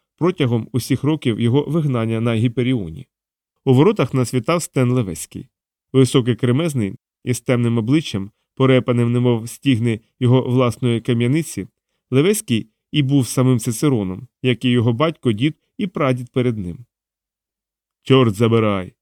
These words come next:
прогримів велетень, плеснувши по плечу генерал-губернатора і де-факто диктатора цієї планети, так що той аж поточився. «Ти сьогодні рання пташка, геш? З друзями на сніданок.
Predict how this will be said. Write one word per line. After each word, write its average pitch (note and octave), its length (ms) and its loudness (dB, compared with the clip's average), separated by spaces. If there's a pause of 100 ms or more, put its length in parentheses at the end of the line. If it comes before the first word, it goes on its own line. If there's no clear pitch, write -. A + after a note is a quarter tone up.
(220)
прогримів A2+ 460 0
велетень, B2 460 -2 (220)
плеснувши B2 600 0
по A2 140 -8
плечу C3 380 0
генерал-губернатора A#2+ 1120 0 (340)
і A#2 120 0
де-факто A#2 440 -2
диктатора A2 640 -4
цієї A#2 360 0
планети, A#2 520 -4 (340)
так B2+ 160 0
що B2 120 -4
той D#3 260 0
аж A#2 160 -4
поточився. - 720 -8 (400)
«Ти A2+ 140 0
сьогодні B2 460 4
рання B2 300 2
пташка, A2+ 480 -4
геш? A#2+ 340 -4 (420)
З G2+ 80 -8
друзями C3+ 420 4
на C3+ 120 0
сніданок. C3+ 600 -4